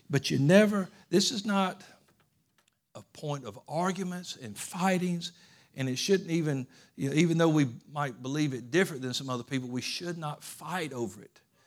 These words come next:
and, and let it cause contention and make us, because again, there are still the pla-, the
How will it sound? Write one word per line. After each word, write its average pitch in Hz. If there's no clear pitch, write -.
and, 123
and 127
let 151
it 135
cause 160
contention 147
and 120
make 143
us, 135
because 147
again, 156
there 139
are 131
still 170
the 123
pla-, 160
the 131